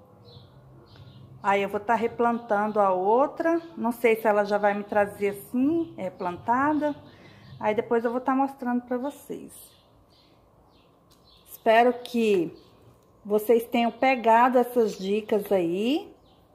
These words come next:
A melhor maneira pra tá replantando as orquídeas de raízes finas é em troncos. Escolha troncos não muito grossos.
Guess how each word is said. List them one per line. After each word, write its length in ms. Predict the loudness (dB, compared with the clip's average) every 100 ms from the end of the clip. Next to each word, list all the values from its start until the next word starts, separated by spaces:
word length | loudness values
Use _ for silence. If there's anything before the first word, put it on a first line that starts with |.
| -20 -6
A 40 |
melhor 440 | -2 0 4 4
maneira 400 | 4 2 4 2
pra 180 | 2 -2
tá 220 | 0 0
replantando 880 | 2 2 0 0 -2 -2 -2 0 2
as 140 | 2 2
orquídeas 480 | 0 0 -6 -4 -2
de 60 |
raízes 500 | 0 0 0 -4 -16
finas 460 | -10 -4 -4 -2 0
é 80 | 0
em 140 | -2
troncos. 960 | -4 -4 0 0 0 -2 -8 -10 -12 -20
Escolha 480 | -20 -4 0 0 -2
troncos 540 | -4 -4 -4 -6 -8
não 240 | -4 0 0
muito 280 | -2 -4
grossos. 720 | -8 -4 -2 -2 -4 -8 -14